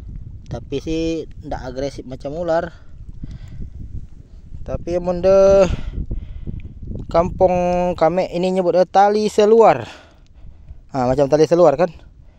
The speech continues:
Ini si dalamnya air, kawan-kawan. Dia di dalamnya air, jadi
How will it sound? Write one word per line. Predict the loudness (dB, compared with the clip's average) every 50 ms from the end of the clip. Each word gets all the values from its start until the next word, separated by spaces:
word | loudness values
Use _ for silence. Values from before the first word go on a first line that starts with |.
| _ _ _ _ _
Ini | -8 -6 -4 -4 -4 -4
si | -2
dalamnya | 0 2 4 4 2 2 2 2
air, | 2 2 0 -2 -2
kawan-kawan. | -4 -4 -2 -2 -2 0 0 -2 -2 -4 -8 -12 -14 -16 -14 -16 -16 -16 -16 -18
Dia | -18 -16 -12 -10 -8
di | -8 -6
dalamnya | -4 -4 -2 -2 -4 -4 -8 -10
air, | -6 -4 -2 -2 -2 -4 -4 -6 -6 -6 -6 -8 -8 -8
jadi | -6 -8 -6 -6 -6 -6 -8 -8